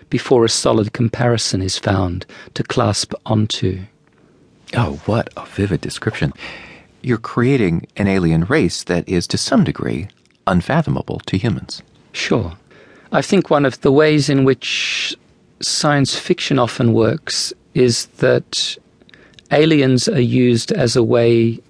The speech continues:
Speaker 1: of shedding new light or additional insight into the way humans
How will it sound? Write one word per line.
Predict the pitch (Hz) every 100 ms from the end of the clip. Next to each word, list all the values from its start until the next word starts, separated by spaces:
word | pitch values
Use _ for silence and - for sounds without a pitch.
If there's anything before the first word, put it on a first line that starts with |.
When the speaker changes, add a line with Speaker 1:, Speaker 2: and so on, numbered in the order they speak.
| _ - _
Speaker 1:
of | 117 113 110 104 - - - _ _ _ _ _ _ _ _ _ _ _
shedding | - - - 139 131 123
new | 127 123
light | 120 117 117 -
or | 117 113 110 117
additional | - 110 127 - 123 117 -
insight | 135 127 - 117 107 -
into | 180 117 -
the | 117
way | 117 113
humans | - - 131 113 101 104 110 - -